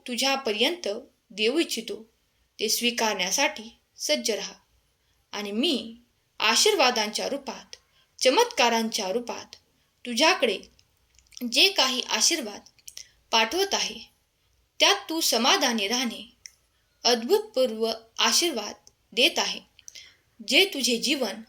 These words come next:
सार्थक आणि आनंदी करणारे ठरणार आहे. देव म्हणतात, "बाळा, मी तुझ्यावर खूप सारे प्रेम करतो आणि माझे आशीर्वाद प्राप्त करण्यासाठी,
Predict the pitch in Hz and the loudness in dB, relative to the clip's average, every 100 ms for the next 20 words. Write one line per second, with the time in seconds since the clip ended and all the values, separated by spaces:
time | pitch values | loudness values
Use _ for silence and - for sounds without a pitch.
0 | _ _ _ - - 262 - 254 208 - | _ _ _ 0 4 4 2 -4 -6 -10
1 | _ _ _ - 226 247 254 - 233 339 | _ _ _ -2 0 0 -2 0 2 2
2 | 403 349 254 226 240 240 226 240 - 214 | 2 0 0 0 0 -2 -4 -10 -8 -6
3 | 220 269 214 190 233 _ _ _ _ _ | -2 0 -2 -6 -14 _ _ _ _ _
4 | _ - 220 349 392 330 285 294 247 - | _ -4 4 4 4 0 0 0 0 -2
5 | - 220 233 220 202 220 - _ _ _ | -12 -4 0 0 -2 -12 -20 _ _ _
6 | - - 240 254 254 247 311 330 233 214 | -20 -12 0 0 0 2 4 4 2 0
7 | 240 - _ _ _ _ _ _ _ _ | -2 -18 _ _ _ _ _ _ _ _
8 | _ _ - 403 453 - 254 233 240 - | _ _ 2 4 4 4 4 6 4 4
9 | 220 240 226 190 - 220 226 _ _ _ | 2 2 -4 -10 -12 -18 -20 _ _ _
10 | _ - 196 233 233 226 220 208 214 359 | _ -2 0 2 2 2 4 2 2 0
11 | 269 208 - - _ _ _ - 262 277 | -2 -6 -10 -20 _ _ _ -4 0 0
12 | - 262 220 202 294 403 294 - 208 226 | 0 -4 0 2 4 4 0 -2 -10 -14